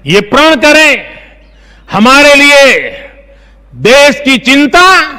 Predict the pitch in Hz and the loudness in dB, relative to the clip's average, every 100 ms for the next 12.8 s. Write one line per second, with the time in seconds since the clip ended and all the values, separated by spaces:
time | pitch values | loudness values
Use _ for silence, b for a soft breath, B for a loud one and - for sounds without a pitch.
0 | - - b b b b 185 202 202 220 | -20 -20 b b b b -6 -4 -2 0
1 | 226 214 151 - 208 175 - 208 196 190 | 0 -2 -6 -2 -2 -2 -4 -4 -2 -2
2 | 202 196 196 190 - 190 165 127 190 160 | -4 -2 -2 -2 -2 -4 -4 -4 -4 -2
3 | - 170 151 143 123 110 90 90 - _ | -2 -2 -2 -4 -6 -12 -16 -20 -20 _
4 | _ _ b b b - 214 220 214 285 | _ _ b b b -2 0 2 2 2
5 | 302 294 262 294 320 285 - - - - | 0 0 2 4 4 2 -4 -14 -20 -20
6 | - b b 139 190 - 262 320 277 311 | -20 b b -6 -6 -2 0 0 0 0
7 | 320 311 220 - - - b b b - | 2 2 0 -4 -14 -20 b b b -6
8 | 185 226 277 269 262 262 311 339 330 269 | -2 0 2 2 2 2 2 2 2 -2
9 | - - - b b - 98 185 254 247 | -10 -20 -20 b b -20 -4 0 2 0
10 | 254 226 208 254 269 - 247 240 220 - | 0 0 2 2 0 0 0 0 -2 -2
11 | 247 233 240 190 233 220 233 269 359 359 | -2 0 0 0 0 0 0 0 2 2
12 | - - - - - 359 339 | 0 -8 -16 -20 -4 -2 0